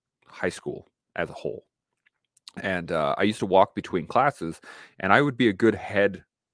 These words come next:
over top everybody, which gave me a really interesting view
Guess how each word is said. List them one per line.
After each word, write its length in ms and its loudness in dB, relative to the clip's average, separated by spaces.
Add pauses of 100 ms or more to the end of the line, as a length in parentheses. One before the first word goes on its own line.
over 300 -2
top 320 -4
everybody, 500 -8 (1080)
which 180 2
gave 200 6
me 100 4
a 60 6
really 500 0 (380)
interesting 540 -8
view 440 -2